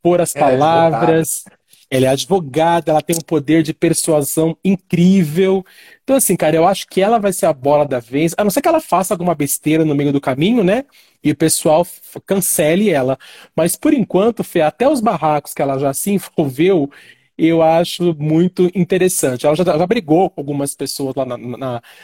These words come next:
Speaker 1: na casa, né? Tipo, já levantou a voz, já chamou não sei quem de lixo. Quer dizer, ela já, já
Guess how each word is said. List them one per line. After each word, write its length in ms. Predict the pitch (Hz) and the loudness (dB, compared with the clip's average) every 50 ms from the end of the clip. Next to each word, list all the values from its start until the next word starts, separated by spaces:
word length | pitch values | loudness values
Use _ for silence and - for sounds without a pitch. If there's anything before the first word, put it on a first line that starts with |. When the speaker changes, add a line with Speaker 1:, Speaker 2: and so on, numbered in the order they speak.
| - - | -20 -8
Speaker 1:
na 100 | _ 120 - | _ -8 -6
casa, 840 | - - 139 156 180 175 160 147 139 131 123 120 131 143 131 127 | -4 -2 -2 0 0 0 0 0 -2 -4 -6 -6 -4 -4 -4 -4
né? 280 | 131 165 180 170 156 143 | -2 -2 0 0 -2 -4
Tipo, 480 | - - 160 - - 160 147 135 131 127 _ _ - _ _ | -6 -8 -12 -4 -2 0 0 0 0 -2 _ _ -20 _ _
já 140 | _ - 151 | _ 0 0
levantou 400 | 156 160 156 170 160 156 - 160 | 2 2 2 0 -2 0 0 -2
a 80 | - 190 | -2 -2
voz, 920 | - - 143 165 175 170 160 156 147 143 139 131 131 127 131 - - - - - - - _ | -2 -2 0 0 0 2 2 2 2 2 0 -2 -2 -4 -4 -4 -6 -8 -12 -20 -20 -20 _
já 120 | - 147 160 | -4 -4 -2
chamou 320 | - - 180 156 156 156 | 0 -2 -2 0 2 0
não 80 | 160 156 | 0 0
sei 180 | - - 165 | 0 -2 -4
quem 180 | - - 165 160 | -4 -2 -4 -2
de 140 | 156 - 127 | -2 -2 -6
lixo. 840 | 120 135 165 196 220 220 208 190 180 160 156 - - - - - 156 | -2 2 4 4 6 6 4 2 2 0 -2 -4 -4 -8 -6 -6 -4
Quer 140 | - 208 208 | -2 -2 -2
dizer, 200 | 165 147 143 135 | 0 0 0 0
ela 200 | 139 147 175 185 | 2 2 0 2
já, 180 | - 208 214 - _ | 0 0 -2 -2 _
já 180 | 135 - 196 | -4 -4 -4